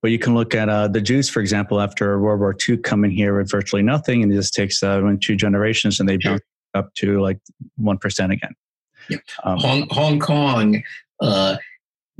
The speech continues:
Speaker 2: just post World War Two has gotta be one of the poorest places in the world. And by what? I suppose by,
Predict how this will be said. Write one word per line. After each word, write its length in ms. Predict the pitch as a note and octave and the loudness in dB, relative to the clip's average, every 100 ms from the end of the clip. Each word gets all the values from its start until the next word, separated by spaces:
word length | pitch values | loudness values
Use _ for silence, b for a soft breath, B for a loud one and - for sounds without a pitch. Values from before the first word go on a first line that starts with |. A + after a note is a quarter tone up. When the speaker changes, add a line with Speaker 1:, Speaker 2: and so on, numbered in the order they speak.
| E3 | -2
Speaker 2:
just 340 | D#3 C#3 B2+ - | 0 0 0 0
post 340 | A#2+ A2+ - | 0 0 0
World 260 | G#2 G#2+ G#2 | 2 2 2
War 180 | G2+ | 0
Two 300 | F#2+ - C3 | 0 0 2
has 120 | G#2+ - | 0 0
gotta 220 | G#2+ A2 | 0 2
be 160 | A2 | 2
one 140 | G#2 G2 | 2 0
of 80 | F2+ | -2
the 60 | |
poorest 340 | - G2+ G2 - | -2 0 0 0
places 380 | F#2 D#2+ E2 | 0 0 0
in 100 | E2+ | 2
the 80 | F2 | 2
world. 440 | E2 D#2+ F#2 G#2 A#2 _ _ _ _ _ _ _ | 2 2 0 -4 -8 _ _ _ _ _ _ _
And 640 | G#2 F#2+ F#2 F#2 F2 F2 - _ _ _ _ - - | 0 2 2 2 2 0 -4 _ _ _ _ -12 -2
by 200 | F#2+ E2 | 0 2
what? 260 | E2 F#2+ D#2 | 2 2 2
I 80 | - | 0
suppose 480 | - D#2 F2+ E2 | 0 0 0 0
by, 320 | - E2 E2 | 0 0 0